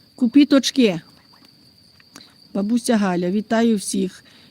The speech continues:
Юля Бойко, Тамара, Алла, Ілюша, всім великий привіт. Алла Закутай, Лю-, Любочко, хочу під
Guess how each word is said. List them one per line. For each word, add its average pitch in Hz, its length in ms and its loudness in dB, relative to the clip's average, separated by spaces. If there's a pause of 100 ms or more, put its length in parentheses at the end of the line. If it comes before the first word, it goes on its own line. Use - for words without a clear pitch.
Юля 226 380 2
Бойко, 190 340 -2
Тамара, 208 560 0
Алла, 208 260 -4
Ілюша, 196 480 -2
всім 240 340 0
великий 196 400 -2
привіт. 185 460 -4 (2000)
Алла 214 260 2
Закутай, 202 460 -2
Лю-, 214 300 -2
Любочко, 196 800 -2
хочу 240 440 -2
під 214 240 -2